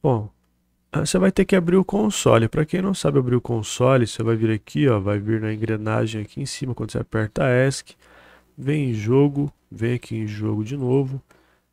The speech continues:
e aqui você vai ativar o console desenvolvedor, colocando aqui como sim. Vem aqui em mouse e teclado,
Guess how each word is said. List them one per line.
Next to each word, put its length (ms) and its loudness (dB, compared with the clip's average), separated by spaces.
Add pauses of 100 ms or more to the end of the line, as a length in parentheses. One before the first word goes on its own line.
(160)
e 120 0
aqui 240 0
você 120 0
vai 200 4
ativar 400 2
o 40 2
console 540 2
desenvolvedor, 840 0
colocando 580 2
aqui 180 -4
como 320 -2
sim. 460 -8 (720)
Vem 220 2
aqui 180 -4
em 80 2
mouse 380 2
e 40 -4
teclado, 680 0